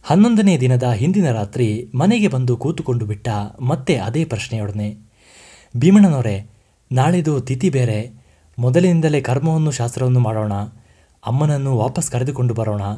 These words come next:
ಏನೇ ಮಾಡಿದರೂ ಹುಡುಗ ಮನೆಯಿಂದ ಹೊರಗೆ ಹೋಗುತ್ತಲೇ ಇಲ್ಲ. ಸಾಗಿ ಹಾಕೋಕೆ ತುಂಬ ಕಷ್ಟವಾಯಿತು. ಹುಡುಗ ಮನೆಯಿಂದ ಹೊರಗೆ ಹೋದ ಮೇಲೆ ನನಗೆ ಭಯ, ಮೈಯೆಲ್ಲ ನಡುಗುವಿಕೆ ಶುರುವಾಯಿತು. ನಡುಕ ಸರಿರಾತ್ರಿಯಾದರೂ ನಿಲ್ಲಲೇ ಇಲ್ಲ.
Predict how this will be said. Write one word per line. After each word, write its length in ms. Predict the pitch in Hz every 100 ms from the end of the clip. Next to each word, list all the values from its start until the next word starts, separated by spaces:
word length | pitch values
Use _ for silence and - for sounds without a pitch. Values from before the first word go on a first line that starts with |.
| - - _ _ _ _ _ _ _ -
ಏನೇ 240 | 180 226
ಮಾಡಿದರೂ 640 | 160 120 107 120 110 101 -
ಹುಡುಗ 280 | - 202 220
ಮನೆಯಿಂದ 440 | 165 120 127 123 120
ಹೊರಗೆ 360 | 107 185 156
ಹೋಗುತ್ತಲೇ 520 | 98 127 139 110 113
ಇಲ್ಲ. 360 | 98 95 95 - _ _ _ _ _ _ -
ಸಾಗಿ 320 | 131 160 156
ಹಾಕೋಕೆ 680 | 113 117 110 - 107 101 - -
ತುಂಬ 240 | 208 202
ಕಷ್ಟವಾಯಿತು. 760 | 117 110 117 101 101 101 101 - _ - - - - -
ಹುಡುಗ 200 | 196 233
ಮನೆಯಿಂದ 460 | 151 123 127 123 120
ಹೊರಗೆ 360 | 107 143 170
ಹೋದ 200 | 113 110
ಮೇಲೆ 560 | 104 104 107 98 98 - -
ನನಗೆ 300 | 175 208 143
ಭಯ, 240 | 120 123 104 110 - - 123
ಮೈಯೆಲ್ಲ 400 | 147 208 190 139
ನಡುಗುವಿಕೆ 540 | 110 127 123 107 117
ಶುರುವಾಯಿತು. 640 | - 104 98 95 98 95 - _ _ -
ನಡುಕ 260 | 131 156 131
ಸರಿರಾತ್ರಿಯಾದರೂ 1120 | 123 127 180 202 185 139 110 113 120 104 -
ನಿಲ್ಲಲೇ 400 | 123 156 135 120
ಇಲ್ಲ. 480 | 104 101 98 123